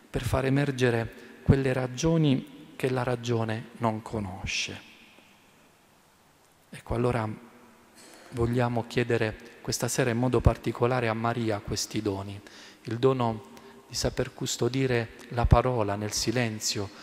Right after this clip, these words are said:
di saper trovare spazio nella nostra vita per far abitare il volto sorridente di Dio, per far entrare quel volto in tutte le situazioni che siamo chiamati a vivere. Chiediamo a lei di saper custodire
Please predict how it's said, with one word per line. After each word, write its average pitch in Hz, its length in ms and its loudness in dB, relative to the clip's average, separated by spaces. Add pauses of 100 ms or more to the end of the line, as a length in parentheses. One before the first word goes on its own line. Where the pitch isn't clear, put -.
(200)
di 117 80 -6
saper 135 360 0
trovare 127 380 0
spazio 135 680 0
nella 120 260 0
nostra 123 420 0
vita 117 460 -2 (500)
per 117 240 0
far 135 180 0
abitare 127 680 0 (260)
il 127 140 -2
volto 139 440 4
sorridente 117 720 2
di 110 180 -4
Dio, 101 380 -2 (300)
per - 120 -6
far 131 220 0
entrare 131 440 0
quel 120 200 0
volto 139 480 2 (240)
in 139 180 -2
tutte 147 320 0
le 120 100 0
situazioni 127 680 2
che 113 140 -2
siamo 117 440 0 (320)
chiamati 110 800 -2
a 113 120 -4
vivere. 95 540 -8 (640)
Chiediamo 127 420 0
a 127 40 2
lei 110 240 2
di 107 100 -6
saper - 420 0
custodire 104 1000 -2